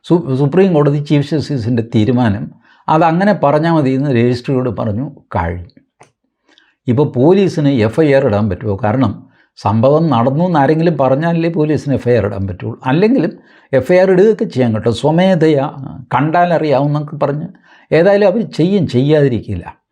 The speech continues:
കാരണം ചീഫ് ജസ്റ്റിസ് അല്ലേ. ചീഫ് ജസ്റ്റിസിൻ്റെ, ആ, ആ, നേർക്ക് ഷൂ എറിയുക എന്ന് പറഞ്ഞാൽ അതൊരു കൊള്ളാവുന്ന ഷൂ കൊണ്ട് എറിയണ്ടേ. ഈ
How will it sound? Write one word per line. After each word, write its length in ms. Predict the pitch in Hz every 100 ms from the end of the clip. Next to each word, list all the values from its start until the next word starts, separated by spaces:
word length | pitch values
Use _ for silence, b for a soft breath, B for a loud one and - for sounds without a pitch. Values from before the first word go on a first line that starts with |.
| _ _ _ _ _
കാരണം 540 | 120 123 127 131 - -
ചീഫ് 220 | 135 139 170
ജസ്റ്റിസ് 420 | 143 - 110 -
അല്ലേ. 180 | - - _ _ _ _ b b b b b -
ചീഫ് 200 | 160 151
ജസ്റ്റിസിൻ്റെ, 640 | 202 214 185 151 165 131 143 - 123
ആ, 20 | 123 123 - -
ആ, 40 | 131 139
നേർക്ക് 440 | 117 123 120 139 120
ഷൂ 220 | - 131 160 123
എറിയുക 280 | 110 104
എന്ന് 160 | 101 104
പറഞ്ഞാൽ 360 | 92 95 90 - - _ _ _ _ _ _ _ -
അതൊരു 240 | 135 156
കൊള്ളാവുന്ന 680 | 143 - 120 147 165 165 127
ഷൂ 240 | 113 - 107 107
കൊണ്ട് 180 | 104 98
എറിയണ്ടേ. 420 | 87 92 92 - - _ _ _ _ _ _ _ _ _
ഈ 120 | -